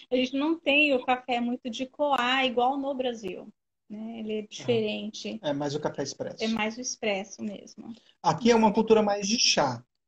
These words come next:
Speaker 1: Sim.
Speaker 2: O café é mais na rua. Em casa é mais chá. Na rua, porque você compra o expresso, já faz ali, você toma. E o momento do café não é dez minutos, toma o café e vai embora.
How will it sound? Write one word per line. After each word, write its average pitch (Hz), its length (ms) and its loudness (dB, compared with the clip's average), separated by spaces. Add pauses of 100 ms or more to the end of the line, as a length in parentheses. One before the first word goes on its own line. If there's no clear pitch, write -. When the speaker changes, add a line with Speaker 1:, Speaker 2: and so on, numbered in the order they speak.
(300)
Speaker 1:
Sim. 220 240 -2
Speaker 2:
O - 20 -6
café 196 280 4
é 196 80 8
mais 196 220 6
na 220 120 4
rua. 151 400 0 (400)
Em 180 160 0
casa 190 380 2
é - 20 4
mais 202 200 2
chá. - 320 -2 (240)
Na 180 140 2
rua, 233 220 6
porque 226 160 0
você 196 120 2
compra 165 300 0
o 202 40 4
expresso, 202 560 4
já 170 120 0
faz 160 300 2
ali, 185 200 2
você 202 140 -2
toma. 220 500 4 (320)
E 202 300 4
o 208 80 4
momento 214 420 6
do 208 140 2
café 196 540 6
não 175 200 0
é 220 300 2 (480)
dez 185 240 8
minutos, 185 320 0
toma 180 160 -2
o - 40 -16
café 170 200 4
e 165 60 6
vai 175 100 2
embora. 135 420 2